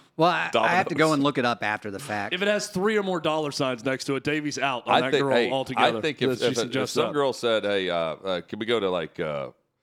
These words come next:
Speaker 2: I don't know, uh, what's your favorite, uh,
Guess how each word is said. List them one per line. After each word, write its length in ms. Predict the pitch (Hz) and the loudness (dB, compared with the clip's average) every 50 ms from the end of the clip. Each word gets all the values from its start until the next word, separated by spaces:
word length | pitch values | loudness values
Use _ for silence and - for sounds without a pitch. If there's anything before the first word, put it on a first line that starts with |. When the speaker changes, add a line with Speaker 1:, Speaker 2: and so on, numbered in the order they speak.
| _ _ _ _ _ _ _ _ _ - | _ _ _ _ _ _ _ _ _ -8
Speaker 2:
I 100 | 85 82 | -6 -6
don't 120 | 73 67 | -6 -6
know, 260 | 64 60 65 73 71 - - | -8 -6 -6 -6 -6 -4 -4
uh, 160 | 90 80 73 - _ _ _ 85 | -4 -4 -4 -8 _ _ _ -6
what's 220 | 104 120 117 - | -4 -4 -2 -4
your 80 | 127 - | -6 -2
favorite, 420 | - 120 117 101 104 98 - - | -2 -2 -2 -2 -4 -6 -4 -2
uh, 280 | 98 90 87 82 80 | -2 -2 -2 -4 -6